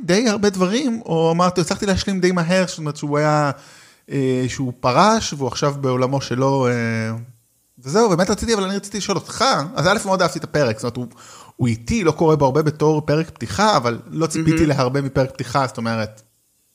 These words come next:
Speaker 1: צריך לבסס את העולם, צריך לבסס דמויות, אז לא, לא, לא ציפי-, לא, זה, זה, זה לא, זה עמד בציפיות.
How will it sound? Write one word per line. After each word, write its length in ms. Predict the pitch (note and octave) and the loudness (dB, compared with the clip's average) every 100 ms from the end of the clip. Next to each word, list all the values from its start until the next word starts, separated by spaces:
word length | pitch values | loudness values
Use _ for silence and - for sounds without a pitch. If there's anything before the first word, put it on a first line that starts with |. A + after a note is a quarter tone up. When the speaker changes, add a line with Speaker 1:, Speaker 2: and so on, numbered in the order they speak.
| _ _ - | _ _ -14
Speaker 1:
צריך 200 | - - | -10 -6
לבסס 300 | C3 A2 C3 | -4 -4 -4
את 60 | - | -2
העולם, 340 | A2 B2 D3+ | 0 2 2
צריך 160 | - A#2+ | 0 -6
לבסס 260 | A2+ B2+ A#2 | -8 -10 -8
דמויות, 580 | A2 B2+ F3 C#3+ - - - - - - - | -4 0 2 0 -6 -20 -20 -20 -20 -18 -12
אז 220 | A2+ A2 | -10 -4
לא, 400 | B2+ D3 D3 C#3+ | 0 2 2 2
לא, 160 | C#3+ | 4
לא 60 | D#3 | 2
ציפי-, 280 | E3 - E3 | 0 -6 -2
לא, 180 | D3+ E3+ E3+ | 2 2 2
זה, 160 | D3+ D3 | 0 -2
זה, 100 | C#3+ C#3+ | -2 -6
זה 180 | B2+ C3+ | -6 -2
לא, 560 | C#3+ E3+ E3+ E3 D#3+ D3 | 2 2 2 0 0 0
זה 80 | D3 | 2
עמד 200 | D#3+ E3 | 2 -2
בציפיות. 760 | E3+ D#3 C3 A#2+ G#2+ - - | -6 -8 -6 -6 -8 -12 -20